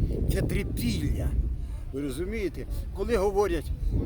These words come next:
під Волочиську, там стільки-то років, Тернополі, це неправда. Поселення,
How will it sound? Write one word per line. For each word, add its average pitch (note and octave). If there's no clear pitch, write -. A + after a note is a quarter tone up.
під -
Волочиську, G3+
там -
стільки-то -
років, D#3+
Тернополі, E3
це -
неправда. -
Поселення, -